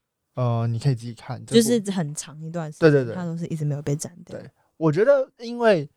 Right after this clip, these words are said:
Speaker 1: 他浓缩成这个动画，它浓缩得很短，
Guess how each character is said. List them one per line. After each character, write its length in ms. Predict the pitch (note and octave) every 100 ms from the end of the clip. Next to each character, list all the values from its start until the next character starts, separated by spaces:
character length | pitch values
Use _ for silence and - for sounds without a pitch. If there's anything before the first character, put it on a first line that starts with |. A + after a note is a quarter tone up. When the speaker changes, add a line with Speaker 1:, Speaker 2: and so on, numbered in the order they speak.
| _ _ _ _
Speaker 1:
他 380 | - F3+ F#3+ F3+ F3+ _
浓 260 | C#3+ C#3+
缩 160 | D3 E3
成 260 | D#3+ B2+ A#2+
这 80 |
个 120 | C#3 C3+
动 280 | - C3
画， 240 | A2+ B2 A2
它 320 | - C#3 C#3 -
浓 200 | B2+ B2+
缩 160 | D3 C#3
得 80 |
很 260 | A#2+ G#2+ A2
短， 220 | - A#2